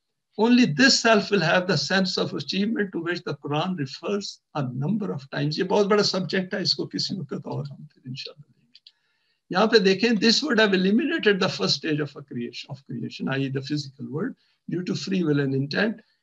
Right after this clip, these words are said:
and through human intellect man has changed the face of the earth। तो आप देखें ना, इस दुनिया में जो इंसान ने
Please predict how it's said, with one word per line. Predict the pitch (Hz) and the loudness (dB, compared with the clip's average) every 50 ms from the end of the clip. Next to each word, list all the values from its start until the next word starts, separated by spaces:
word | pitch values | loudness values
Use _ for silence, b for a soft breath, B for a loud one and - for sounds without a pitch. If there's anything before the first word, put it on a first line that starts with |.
| _ _ | _ _
and | 190 190 185 - - | -2 -2 -2 -2 -4
through | - 220 233 254 269 247 | 0 4 4 6 6 6
human | 226 226 220 214 220 214 208 202 185 185 - | 6 6 6 6 6 6 6 4 2 0 -4
intellect | 185 170 156 185 170 185 196 196 - 156 156 165 | -6 -6 -2 2 4 4 4 4 2 0 2 4
man | 175 180 196 202 202 | 4 6 6 4 4
has | 180 - - - | 2 0 2 4
changed | 208 208 214 226 226 202 214 | 6 6 6 6 4 2 0
the | - - | -2 0
face | 180 175 147 - 160 | 0 0 0 -2 -2
of | 143 - | -6 -6
the | - 131 127 | -6 -6 -6
earth। | 131 - | -4 -2
तो | 190 | 0
आप | 160 156 180 196 | 0 0 0 -2
देखें | - 147 - 233 | -4 -4 -2 0
ना, | 233 233 | 0 2
इस | 220 185 | 0 0
दुनिया | 185 170 165 175 185 214 214 214 | 0 -2 -2 2 4 4 4 4
में | 208 185 170 180 185 185 | 4 2 2 0 0 0
जो | 185 175 180 180 | 2 2 2 2
इंसान | 160 147 - 156 151 151 175 185 | 2 -2 -2 -2 -2 0 0 -2
ने | 196 190 | -4 -4